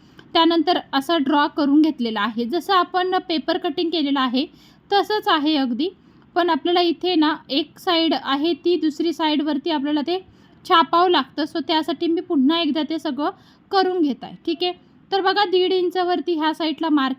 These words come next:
केलं आणि दीड इंचावरती इकडच्या साईडला सुद्धा मार्क केलं. तर इकडच्या साईडला जो मार्क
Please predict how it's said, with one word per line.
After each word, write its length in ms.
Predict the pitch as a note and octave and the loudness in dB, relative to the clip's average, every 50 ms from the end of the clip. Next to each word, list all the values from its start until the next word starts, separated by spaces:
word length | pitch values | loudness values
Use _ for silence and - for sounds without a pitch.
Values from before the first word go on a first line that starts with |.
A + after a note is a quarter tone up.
| _ - | _ -4
केलं 240 | D4 A3 A3 B3 D#4 - _ _ _ _ _ _ | -4 -4 -4 -6 -6 -8 _ _ _ _ _ _
आणि 200 | C4 D4 D#4+ F4 | -2 -2 0 2
दीड 220 | C#4 D#4 F4+ F4+ | 2 2 2 2
इंचावरती 540 | F#4 F4+ F4 D#4+ E4+ F4+ F4 E4 C#4 - F4 | 0 0 0 -2 0 0 -2 -2 -2 -4 -6
इकडच्या 380 | D4+ C4+ - E4+ C#4 - E4 D#4 | -6 -4 -6 -8 -6 -6 -6 -4
साईडला 300 | D#4+ D4+ C4+ C4 C#4 C#4+ | -4 -4 -4 -4 -6 -6
सुद्धा 280 | C#4+ D4+ A#3 G#3+ D4 | -6 -6 -6 -4 -4
मार्क 280 | E4+ F4+ F4+ C4 A#3+ B3+ - - | -2 -2 -2 -2 -4 -6 -6 -8
केलं. 200 | A#3 G#3 G3+ G3+ | -8 -8 -8 -6
तर 120 | - C4 | -4 -4
इकडच्या 380 | E4 D#4+ - - F4+ - G4 F#4+ | -4 -2 -2 -2 -4 -2 -2 -2
साईडला 340 | F#4+ F#4 F#4 F#4 - F#4 | 0 0 -2 0 -2 -2
जो 100 | E4+ F#4 | -2 0
मार्क 260 | F4+ E4 D4+ C#4+ D#4 | 0 0 0 -2 -2